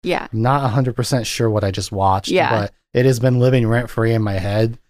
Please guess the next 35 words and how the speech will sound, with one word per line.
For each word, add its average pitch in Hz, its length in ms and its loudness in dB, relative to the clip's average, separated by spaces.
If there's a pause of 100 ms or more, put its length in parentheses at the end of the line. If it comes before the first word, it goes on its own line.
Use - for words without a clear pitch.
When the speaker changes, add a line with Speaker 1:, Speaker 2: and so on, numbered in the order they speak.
(160)
Speaker 2:
ever 107 160 0
Speaker 1:
I 117 40 4
Speaker 2:
since 117 180 0
Speaker 1:
can't 107 100 2
Speaker 2:
I - 20 0
Speaker 1:
wait 92 80 2
to 92 40 2
Speaker 2:
watched 98 180 0
it, - 20 -4
Speaker 1:
watch 117 160 2
Speaker 2:
and 104 100 0
I'm 107 80 0
Speaker 1:
it. 107 40 0
Speaker 2:
just 107 160 -4
like, 104 180 -6
"Damn, 98 420 -6
Speaker 1:
I 175 80 -6
can't - 300 -8
Speaker 2:
there's 143 140 -4
Speaker 1:
wait. - 100 -4
Speaker 2:
so 107 220 0
much 104 280 -2
going 101 300 -2
on." 95 400 -2
It's 98 160 -6
fucking 135 360 -8
crazy. 92 600 -6 (220)
Speaker 1:
I'm 254 120 2
Speaker 2:
I 262 60 2
Speaker 1:
glad 220 380 0
for 277 160 2
us 220 120 0
Speaker 2:
<laughs> - 80 -8
Speaker 1:
to 226 100 -2
watch 180 440 0